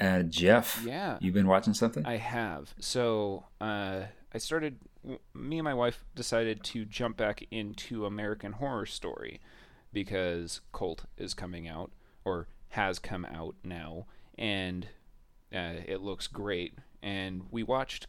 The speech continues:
Speaker 2: Coven, or we watched it all the way up th-, through Coven, then skipped Freak Show, and then just never jumped back into it because Freak Show just didn't really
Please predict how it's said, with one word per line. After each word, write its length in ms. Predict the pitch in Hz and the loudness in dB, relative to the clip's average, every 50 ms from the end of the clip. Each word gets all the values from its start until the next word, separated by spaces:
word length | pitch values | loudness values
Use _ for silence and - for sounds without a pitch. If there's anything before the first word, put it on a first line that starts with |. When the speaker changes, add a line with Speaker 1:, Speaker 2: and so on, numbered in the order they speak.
| - - - - - | -18 -18 -20 -14 -12
Speaker 2:
Coven, 520 | - - - 120 104 95 87 90 92 - - - | -6 0 2 2 2 2 -2 -6 -6 -8 -10 -6
or 160 | 110 104 95 | -4 -2 -2
we 120 | 95 113 120 | 0 -2 0
watched 280 | 113 117 110 - - | 0 0 -2 -2 -2
it 40 | - | -2
all 120 | 120 139 | 0 0
the 60 | 143 143 | 0 0
way 180 | 127 113 113 | 0 2 2
up 220 | 107 101 - - - | 2 0 0 -6 -16
th-, 100 | - - - | -16 -18 -16
through 280 | - - 117 107 98 95 | -8 -4 -2 -2 -2 -2
Coven, 580 | - - - - 117 104 90 92 90 90 - - - - - - - - - - - | -6 -4 2 2 2 2 2 0 -4 -4 -6 -10 -12 -18 -18 -20 -20 -20 -20 -20 -12
then 300 | - 107 101 98 95 92 | -4 -2 -2 0 0 -2
skipped 400 | - - - - 131 131 - - | -4 -6 -4 0 0 0 0 -2
Freak 380 | - - - - 147 143 135 - | -12 -12 -6 -2 -2 -2 -2 -2
Show, 560 | - - - 95 87 85 85 87 82 85 104 - - - | -6 -4 -2 0 0 2 0 -2 -4 -6 -10 -14 -18 -10
and 120 | - 104 101 | -8 -4 -4
then 120 | 101 101 98 | -4 -4 -4
just 220 | 98 104 - - | -4 -4 -4 -4
never 220 | 107 95 90 95 | -4 -4 -4 -6
jumped 260 | 95 92 98 87 - - | -8 -6 -8 -8 -8 -4
back 280 | 90 85 80 - - | -4 -4 -4 -4 -8
into 320 | 80 73 - - - - - | -10 -12 -10 -12 -12 -10 -8
it 180 | - 50 - - - - - - - - - - - - - - | -8 -8 -10 -10 -14 -20 -20 -20 -20 -20 -20 -20 -20 -20 -14 -10
because 560 | 101 95 95 101 95 90 87 - - - - - | -8 -8 -4 -2 -2 -2 -2 -2 -4 -4 -6 -8
Freak 300 | - - - 127 123 113 | -14 -6 -2 -2 -2 -2
Show 280 | - - - 117 104 104 | -2 -2 2 2 2 2
just 280 | 95 104 101 95 107 120 - - - - - | 2 -2 -4 -4 -4 -8 -10 -12 -12 -14 -6
didn't 440 | - 120 110 101 101 98 98 95 98 - - | 0 0 2 2 0 -6 -6 -8 -10 -14 -12
really 540 | - 113 107 104 101 101 98 95 92 92 92 | -10 -6 -4 -2 -2 -2 -2 -4 -4 -6 -8